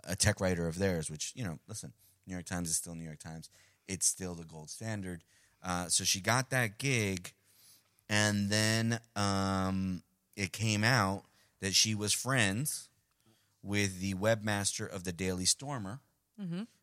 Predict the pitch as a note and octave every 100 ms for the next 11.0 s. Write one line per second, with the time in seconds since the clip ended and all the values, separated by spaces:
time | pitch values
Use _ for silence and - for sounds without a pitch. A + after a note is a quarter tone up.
0 | - G2+ F#2+ G#2+ G#2 F#2+ G2+ F#2+ G2+ G2
1 | F#2+ F#2 F#2 F#2+ F#2+ F2 F#2 F2+ - F2
2 | E2+ F2 - D#2+ - - - - A#3+ A#3+
3 | D#4 - - - - _ D4+ - G2+ G2+
4 | - G2 F#2+ F2 G2 F#2+ F#2 F2+ F2+ F2+
5 | F2 E2+ _ _ _ _ _ _ - _
6 | _ _ A2+ B2 G#2+ A2+ A2 G#2 - A#2+
7 | - _ _ A2+ A#2 C3+ D3+ D3+ C#3 B2+
8 | - G3 - - F#2+ E2 D2+ C#2 - _
9 | - - _ _ B2 A#2+ A#2 A2 C#3 C#3
10 | D3 - C#3 A2 A#2+ C3+ - G2+ F2 G2